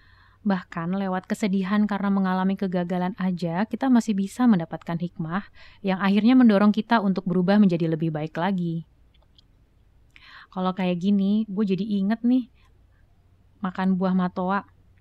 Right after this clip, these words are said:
Ngelihat bentuknya yang nggak biasa dan kulit luarnya yang kelihatan dekil, bikin ragu-ragu,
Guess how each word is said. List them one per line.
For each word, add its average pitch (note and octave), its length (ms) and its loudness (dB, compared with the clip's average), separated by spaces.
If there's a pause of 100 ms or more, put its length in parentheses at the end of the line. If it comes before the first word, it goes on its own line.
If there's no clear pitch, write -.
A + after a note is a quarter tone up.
(760)
Ngelihat G3 320 0
bentuknya F#3 460 -2
yang F#3+ 100 0
nggak F#3 160 -4
biasa B3 720 0
dan F3+ 240 0
kulit F#3+ 320 -4 (100)
luarnya F#3+ 460 -2
yang G3 80 -2
kelihatan F#3+ 400 -2
dekil, C4 480 0 (320)
bikin F#3+ 180 0
ragu-ragu, A3+ 600 0